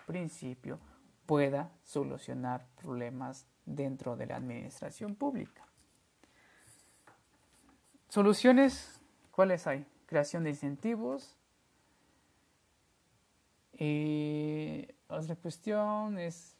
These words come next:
bueno, la creación de incentivos para solven-, para solucionar problemas de agencia. Y bueno, esto es, este,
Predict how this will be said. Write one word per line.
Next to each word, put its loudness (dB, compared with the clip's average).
bueno, 2
la 0
creación 0
de -2
incentivos -4
para -2
solven-, -6
para 0
solucionar -4
problemas -6
de -10
agencia. -16
Y -2
bueno, 2
esto -4
es, -6
este, -6